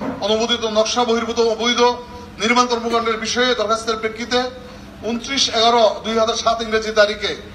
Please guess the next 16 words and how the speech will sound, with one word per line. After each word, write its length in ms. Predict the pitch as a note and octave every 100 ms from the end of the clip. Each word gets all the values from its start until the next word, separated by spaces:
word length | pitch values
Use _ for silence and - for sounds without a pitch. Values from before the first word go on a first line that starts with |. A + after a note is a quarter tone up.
| - - -
শপিং 200 | A#3 A#3
মলে 180 | A#3+ A#3
বর্তমান 320 | A3+ A#3+ A#3
দায়িত্বরত 960 | A3 A3 - A3+ A3+ A3+ A3 A3 A3 A3+ A3+ A3+
কল্যাণ 220 | G#3 G#3+
সমিতির 240 | G#3 G#3+
সাধারণ 300 | - G3+ G#3+
সম্পাদক 460 | G#3+ G3+ G3 F#3 D#3 - - - - - -
জনাব 200 | G#3+ G#3+
মুক্তার 320 | G#3 - A#3+
হোসেনকে 260 | A#3 A#3
উপবিভাগীয় 600 | A#3 A3+ G#3+ A3 A#3 A3
প্রকৌশলী, 640 | A3+ G#3+ A3+ B3 B3 B3 B3+ - - - -
গণপূর্ত 460 | G3 G#3+ A#3 A#3+ A#3+
উপবিভাগ, 600 | A3+ A#3 G#3+ A3+ A#3 A#3+
ধানমন্ডি, 520 | G3+ G#3 A3+ A3+ C4